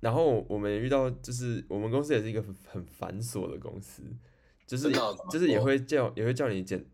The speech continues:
Speaker 1: 也会叫你做简报，然后
Speaker 2: 嗯。
Speaker 1: 通常是会可能，比如说会跟你说，“哎，那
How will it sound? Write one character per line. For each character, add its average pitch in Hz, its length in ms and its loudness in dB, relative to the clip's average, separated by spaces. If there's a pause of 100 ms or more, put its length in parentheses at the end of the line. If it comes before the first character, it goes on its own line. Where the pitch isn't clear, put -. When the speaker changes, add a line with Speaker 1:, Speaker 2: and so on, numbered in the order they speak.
(140)
Speaker 1:
也 104 100 -2
会 127 80 2
叫 147 100 0
你 110 100 2
做 98 200 -4
简 - 240 -10
报， 98 260 -8 (600)
然 95 180 -2
后 110 260 2
Speaker 2:
嗯。 - 80 -8 (340)
Speaker 1:
通 139 220 0
常 101 240 0
是 101 480 -4 (220)
会 110 240 2
可 95 120 -6
能， 87 140 -2 (260)
比 - 120 -8
如 98 40 -4
说 98 440 0
会 117 120 -2
跟 107 140 0
你 95 60 -2
说 92 240 -2 (100)
，“哎， 139 140 0
那 131 280 2